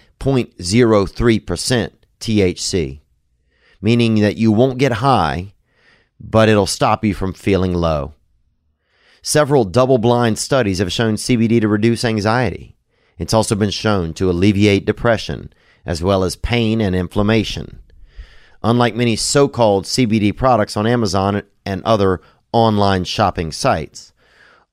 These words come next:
all U A products are third-party tested to ensure quality and consistency. Best of all, Uncommon Apothecary's products are legal without prescription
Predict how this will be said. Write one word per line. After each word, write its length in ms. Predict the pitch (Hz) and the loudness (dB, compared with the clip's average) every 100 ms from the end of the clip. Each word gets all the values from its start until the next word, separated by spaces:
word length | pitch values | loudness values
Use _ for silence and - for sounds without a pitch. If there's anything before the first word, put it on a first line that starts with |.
| - | 0
all 400 | 127 139 151 120 | 4 4 2 0
U 380 | 90 123 143 110 | 2 4 4 4
A 240 | 123 113 | 4 4
products 560 | - 147 120 98 - - | 2 2 2 0 -4 -6
are 280 | 104 107 - | 2 2 2
third-party 680 | - 139 143 127 135 131 | -2 2 2 2 0 0
tested 440 | 110 143 127 104 87 | -2 -2 -2 -6 -6
to 120 | 110 | -2
ensure 340 | 107 - 127 120 | -2 0 0 0
quality 560 | - 139 110 98 98 - | 2 2 4 0 -2 -6
and 240 | 92 90 | -6 -6
consistency. 920 | 104 95 95 85 - 67 - - - _ _ _ _ _ - | -8 -6 -6 -6 -10 -14 -14 -20 -20 _ _ _ _ _ 0
Best 280 | 120 120 127 | 0 2 0
of 80 | |
all, 400 | 131 117 62 50 _ _ _ _ _ - _ - _ _ | 2 2 0 -6 _ _ _ _ _ -20 _ -20 _ _
Uncommon 560 | 120 131 - 135 120 110 | 0 0 0 0 0 -2
Apothecary's 920 | 104 - 143 139 123 - 92 87 87 | -4 0 0 0 -4 0 0 0 -2
products 540 | - 139 117 98 - - - | 0 2 2 0 -4 -12 -2
are 140 | 107 | 0
legal 500 | 120 175 131 78 - | 2 2 2 -6 -8
without 360 | - 92 113 - | -10 -2 0 0
prescription 640 | 147 - 147 - 101 98 | -4 -2 -4 -4 -6 -6